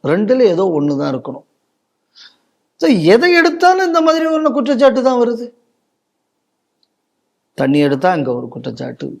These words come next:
கோவில் சாப்பாட்டுக்கு இதுன்னா இது ரைட்டு, ஆஸ்பத்திரிக்கு போனா மருந்து கிடைக்கலைங்கிறாங்க, வேற ஆஸ்பத்திரிக்கு போனா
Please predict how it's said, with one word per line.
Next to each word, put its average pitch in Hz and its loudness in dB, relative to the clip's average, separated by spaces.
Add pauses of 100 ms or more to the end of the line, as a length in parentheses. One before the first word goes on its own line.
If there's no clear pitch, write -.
(140)
கோவில் 170 0 (120)
சாப்பாட்டுக்கு 156 -2
இதுன்னா 143 -2
இது 127 -2 (120)
ரைட்டு, 165 -2 (100)
ஆஸ்பத்திரிக்கு 156 0
போனா 147 -2 (140)
மருந்து 170 -2
கிடைக்கலைங்கிறாங்க, 127 -4 (560)
வேற 170 0
ஆஸ்பத்திரிக்கு 165 -2
போனா 151 -2